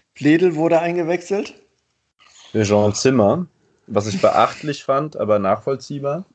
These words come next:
Speaker 1: Ja. Ja, und dann, ähm, hat er sich auch prima eingefügt.
Speaker 2: Ja.
Speaker 1: <laughs>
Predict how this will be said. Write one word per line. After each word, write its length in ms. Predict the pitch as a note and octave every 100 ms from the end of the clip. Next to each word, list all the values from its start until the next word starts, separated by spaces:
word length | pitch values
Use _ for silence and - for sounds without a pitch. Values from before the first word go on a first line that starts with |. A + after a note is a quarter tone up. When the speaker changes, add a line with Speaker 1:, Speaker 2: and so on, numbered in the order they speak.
| _
Speaker 1:
Ja. 260 | - G#2+ - _ _ _ _ _ _ _ _ _ _ _ _ _ _ - _ _
Ja, 160 | C#3+ D3+
und 120 | G#2+
dann, 260 | G#2+ A#2+ C#3+
ähm, 320 | C#3 C#3 C#3
hat 160 | C3+ C3+
er 60 | C3+
sich 160 | D3
auch 100 | C#3
prima 300 | - D#3 D#3
eingefügt. 580 | E3+ F#3 - B2+ - - E3+ - D#3 -
Speaker 2:
Ja. 160 | C3
Speaker 1:
<laughs> 60 | -